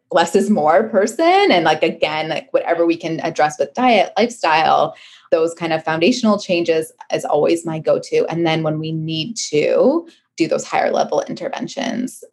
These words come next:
when appropriate. But a lot of people come and see me like, "I wanna try hormones. I, like, feel like a crazy person." And then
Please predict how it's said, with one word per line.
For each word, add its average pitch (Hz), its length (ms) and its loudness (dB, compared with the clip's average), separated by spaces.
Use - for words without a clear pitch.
when - 140 -4
appropriate. - 400 -4
But 175 100 2
a 185 40 4
lot 190 120 4
of 180 80 0
people 170 160 0
come 156 160 -6
and 151 100 -6
see 156 200 -8
me 156 160 -2
like, - 240 -2
"I 214 60 -2
wanna 277 220 2
try 240 600 2
hormones. 170 460 2
I, 156 180 4
like, - 220 0
feel 208 220 2
like 196 180 2
a 208 80 2
crazy 208 360 0
person." - 380 -2
And - 140 2
then 147 320 -2